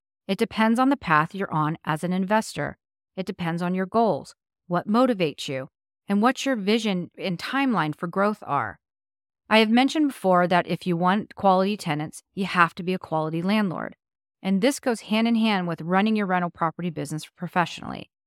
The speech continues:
So I'm gonna switch gears here and tell you, forget everything that we just told you. There's two kinds of rental property owners. The first kind is someone who owns a property or two and is happy with the income that those properties add to their financial stability.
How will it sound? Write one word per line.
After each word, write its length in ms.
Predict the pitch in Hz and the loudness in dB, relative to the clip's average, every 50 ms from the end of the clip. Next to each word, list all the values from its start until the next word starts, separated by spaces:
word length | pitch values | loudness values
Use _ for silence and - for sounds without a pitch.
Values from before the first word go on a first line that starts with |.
| _ _ _ _ _ _ _ _ _ _ _ | _ _ _ _ _ _ _ _ _ _ _
So 220 | - - 190 175 - | -4 -4 -2 -2 2
I'm 140 | - 214 220 | 4 4 6
gonna 140 | 269 311 320 | 6 4 2
switch 320 | - - 285 262 - - | 0 -2 -4 -4 -4 -6
gears 280 | - 185 185 185 175 - | -6 -2 -2 -2 -2 -2
here 280 | - 165 131 131 - - | -4 -6 -6 -6 -8 -6
and 140 | - 175 175 | -4 -4 -4
tell 200 | - 202 190 185 | -2 0 0 0
you, 200 | 180 165 160 160 - _ _ _ _ _ | 2 0 -2 -4 -6 _ _ _ _ _
forget 340 | _ - 175 165 170 156 - _ _ | _ -4 -2 0 -2 -2 -4 _ _
everything 580 | - 202 196 233 240 - - 233 240 247 262 262 - _ | 2 4 4 4 2 2 0 0 0 0 -2 -4 -6 _
that 120 | - 214 190 | -6 -2 -2
we 100 | 185 180 | -2 0
just 280 | 151 180 175 175 - | 0 -2 -4 -4 -6
told 260 | - 175 160 165 147 143 | -8 -8 -8 -6 -8 -10
you. 100 | - - - _ _ _ _ _ _ _ _ _ _ _ _ _ _ | -12 -12 -14 _ _ _ _ _ _ _ _ _ _ _ _ _ _
There's 280 | - 180 180 175 - - _ _ _ | 0 0 0 0 -2 -6 _ _ _
two 200 | - - 269 285 | -2 -2 -2 -2
kinds 340 | - - 269 226 226 220 208 | 2 2 2 4 4 2 0
of 140 | 226 196 190 | -2 -2 0
rental 240 | 185 180 180 180 | 0 0 0 -2
property 460 | 175 - - 175 170 - 180 175 165 - | -4 0 0 0 0 0 -2 -4 -4 -4
owners. 460 | - 165 156 135 82 - - - - - _ _ _ _ _ _ _ _ | -4 -6 -4 -6 -8 -10 -14 -16 -18 -20 _ _ _ _ _ _ _ _
The 80 | - 202 | -6 -4
first 280 | - - 269 285 - - | 2 2 2 2 2 -2
kind 340 | - 240 226 220 220 208 - | 0 0 2 2 0 -2 -4
is 120 | - 185 - | -6 -8 -6
someone 300 | - 202 190 185 185 180 | -2 -2 0 0 0 0
who 160 | 190 185 - | -2 -2 -2
owns 460 | - 175 170 165 170 175 175 - - _ _ _ _ _ _ - | -2 -2 -2 -2 -2 -4 -6 -8 -14 _ _ _ _ _ _ -6
a 100 | 180 160 | -6 -6
property 560 | - - - 196 190 - - 202 190 185 190 | -2 4 4 6 6 4 2 0 0 0 0
or 140 | - - 190 | 0 -2 -4
two 440 | - - - 170 160 156 160 165 165 - _ | -4 -4 -4 -4 -2 -2 -2 -4 -6 -6 _
and 340 | 175 165 165 170 170 175 | -2 -2 0 0 -2 -2
is 160 | 180 180 180 - | -2 -4 -4 0
happy 320 | 175 175 170 - 185 185 | 2 2 2 2 0 -2
with 160 | 180 190 - | -2 -2 -4
the 120 | - 220 180 | -4 -6 -4
income 400 | 180 165 - 160 165 170 170 175 | -4 -4 -4 -2 -2 -2 0 -2
that 160 | 170 180 - | -4 -6 -6
those 200 | 160 156 165 - | -6 -6 -6 -6
properties 500 | - 170 160 156 - 160 175 180 170 - - | -4 -4 -4 -4 -4 -6 -6 -6 -6 -4 0
add 340 | 165 170 160 160 170 165 | 2 4 4 2 0 -2
to 100 | - - | -6 -4
their 140 | 180 175 180 | -4 -4 -4
financial 460 | 170 - 175 170 156 147 143 - 160 | -2 -4 -4 -4 -4 -6 -8 -12 -14
stability. 580 | 156 - - 185 214 233 233 190 - - - - | -16 -12 -6 -4 -2 0 0 0 -2 -4 -10 -14